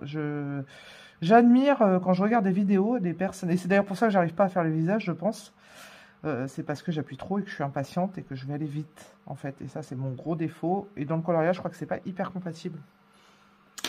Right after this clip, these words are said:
Là, je prends la couleur intermédiaire, et pareil, donc là je repasse pour le dégradé, en tout cas, je vous apprends pas à faire des dégradés, enfin, ou, si vous savez peut-être pas les faire, hein. Si vous êtes débutant au début, bah,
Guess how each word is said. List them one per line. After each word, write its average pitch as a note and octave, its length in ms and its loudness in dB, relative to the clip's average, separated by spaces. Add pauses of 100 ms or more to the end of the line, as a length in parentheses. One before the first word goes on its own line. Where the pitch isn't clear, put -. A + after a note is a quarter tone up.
(540)
Là, F3+ 160 -4
je D#3 100 -8
prends D#3+ 180 -10
la D3+ 100 -6
couleur C#3 260 -10
intermédiaire, F#3+ 800 2
et F3 60 2
pareil, F3+ 640 2 (100)
donc E3 180 -6
là G3+ 100 4
je F3+ 100 4
repasse F#3 380 0 (220)
pour A3+ 200 0
le G#3+ 80 2
dégradé, F#3 500 4
en F#3+ 100 2
tout F3+ 120 -8
cas, D#3 300 -2 (280)
je C3+ 80 -12
vous E3 160 -2
apprends E3 240 0
pas E3 140 6
à D#3+ 60 4
faire D#3+ 140 -2
des D3 120 -6
dégradés, D3 440 -2
enfin, D#3 280 -2
ou, A#2 160 -6 (160)
si - 240 -12
vous D3 120 -8
savez D3 180 -4
peut-être C#3 200 -10
pas C#3+ 80 -2
les C3+ 120 0
faire, G3+ 260 0
hein. F#3+ 160 0 (400)
Si - 120 -16
vous D3 140 -6
êtes C#3+ 120 -4
débutant D3+ 500 -2
au D3+ 40 0
début, B2 280 -6
bah, - 200 -12